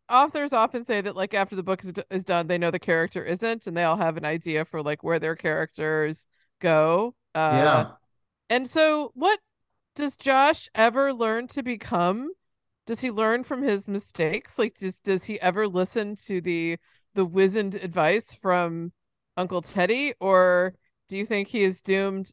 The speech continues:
Speaker 1: to, um, keep, uh, crying and, uh, running away from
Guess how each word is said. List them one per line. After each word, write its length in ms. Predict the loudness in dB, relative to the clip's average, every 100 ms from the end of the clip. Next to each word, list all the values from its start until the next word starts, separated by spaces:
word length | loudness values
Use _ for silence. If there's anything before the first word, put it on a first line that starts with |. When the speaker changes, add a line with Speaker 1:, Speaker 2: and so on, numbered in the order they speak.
| _
Speaker 1:
to, 500 | -2 2 2 2 0 -4 _ _ _ 0
um, 400 | 4 4 2 -6 _
keep, 340 | -6 -2 -2 -6 -20 -8 2
uh, 420 | 6 6 6 2
crying 720 | 0 2 4 2 0 -4 -8 -4
and, 400 | 0 2 0 -6 _ -4
uh, 440 | 0 2 2 0 -4
running 340 | -2 0 0 -2
away 300 | 0 0 -2
from 380 | -4 -6 -6